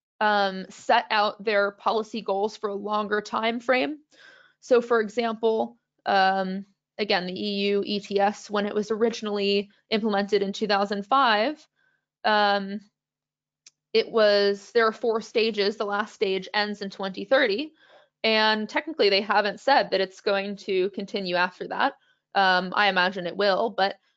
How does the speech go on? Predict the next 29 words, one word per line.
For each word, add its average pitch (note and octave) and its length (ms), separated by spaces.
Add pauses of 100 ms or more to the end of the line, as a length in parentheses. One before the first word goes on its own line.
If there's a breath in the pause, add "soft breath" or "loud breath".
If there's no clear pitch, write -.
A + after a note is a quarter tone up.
(200)
they G#3 80
haven't G#3 340
set F#3+ 180
up, F3+ 240 (340)
you G3+ 100
know, F3 240 (380)
stage, F#3 380 (480)
uh, F3+ 140
phase G3 320
five A3+ 320
of F#3 120
the F3+ 60
system, E3+ 320
for F3 120
example, E3+ 380
which E3+ 140
starts - 260
in F#3+ 40
twenty F#3+ 240
thirty-one. A3 500 (320 soft breath)
So A#3 160
for B3 140
someone C4+ 340
who's A3 240
trying G#3 260
to G#3 80
make G3 160
an G3 100
investment, A3 500